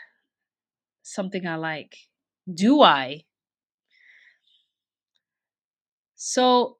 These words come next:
it was a hard lesson, and honestly spe-, speaking, it was a bitter pill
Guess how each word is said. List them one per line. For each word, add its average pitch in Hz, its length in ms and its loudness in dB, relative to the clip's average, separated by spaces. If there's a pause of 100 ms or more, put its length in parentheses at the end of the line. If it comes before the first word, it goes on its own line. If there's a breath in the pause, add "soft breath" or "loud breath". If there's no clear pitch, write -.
(140)
it 294 240 2
was 302 280 -2
a 214 100 -2
hard 208 580 0
lesson, 208 600 -6
and 180 240 -10
honestly 202 440 -8
spe-, 185 380 -12
speaking, 175 500 -16
it 180 60 -12
was 180 180 -8
a 170 60 -10
bitter 180 260 -8
pill 180 200 -10